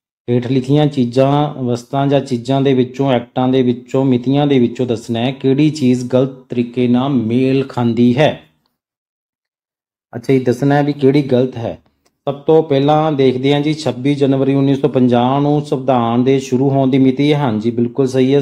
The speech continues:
ਲਾਗੂ ਹੋ ਗਿਆ ਸੀ ਇਸ ਦਿਨ। ਚੌਵੀ ਜਨਵਰੀ ਉੱਨੀ ਸੌ ਪੰਜਾਹ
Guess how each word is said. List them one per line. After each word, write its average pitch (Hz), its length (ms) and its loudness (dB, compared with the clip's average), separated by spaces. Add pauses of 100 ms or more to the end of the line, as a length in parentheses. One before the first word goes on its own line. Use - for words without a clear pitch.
(120)
ਲਾਗੂ 113 360 -2
ਹੋ 131 180 4
ਗਿਆ 131 160 2
ਸੀ 135 160 -2
ਇਸ 127 60 0
ਦਿਨ। 139 360 -2 (720)
ਚੌਵੀ 135 480 4
ਜਨਵਰੀ 139 480 2
ਉੱਨੀ 139 200 2
ਸੌ 139 140 -2
ਪੰਜਾਹ 127 880 0